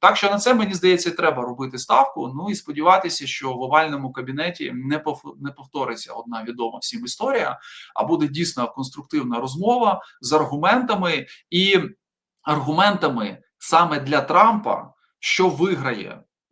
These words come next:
виграють Сполучені Штати, е, якщо, е, буде прийняте рішення про завершення війни на тих попередніх умовах, які висуває Україна,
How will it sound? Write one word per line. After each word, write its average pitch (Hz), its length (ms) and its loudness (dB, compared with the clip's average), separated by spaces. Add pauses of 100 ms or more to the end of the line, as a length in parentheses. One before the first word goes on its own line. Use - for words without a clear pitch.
виграють 135 480 0
Сполучені 147 560 -6
Штати, 175 580 -2 (380)
е, 131 200 -4
якщо, 196 720 0
е, 143 100 -6
буде 151 300 0
прийняте 135 480 -4
рішення 160 480 -4
про 135 160 -8
завершення 135 640 -2
війни 147 360 -4
на 139 360 0 (240)
тих 180 340 0
попередніх 135 600 -6
умовах, 180 440 -4
які 127 180 -12
висуває 127 540 -6
Україна, 151 800 -4